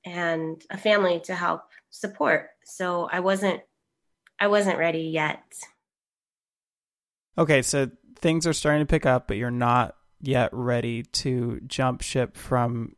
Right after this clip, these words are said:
Speaker 2: your job. But this is just right before the pandemic hit, right? So how did the pandemic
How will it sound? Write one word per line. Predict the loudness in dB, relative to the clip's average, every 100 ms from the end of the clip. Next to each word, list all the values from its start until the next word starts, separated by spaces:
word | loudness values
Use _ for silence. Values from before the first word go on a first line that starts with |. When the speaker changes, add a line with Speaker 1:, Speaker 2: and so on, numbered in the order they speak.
| _
Speaker 2:
your | -6 -4 -4
job. | 0 2 4 4 0 -4 -16 _ _ -2
But | 0 2
this | 0 0
is | 0
just | -2 0 2
right | 2 0
before | -4 -4 -4
the | -4
pandemic | -4 -2 0 0 0 -4
hit, | -4 -6
right? | -4 -2 -2 -2
So | -2 -2 -2
how | 2 2
did | 2
the | 0
pandemic | -4 -2 -2 0 0 0 -2 -4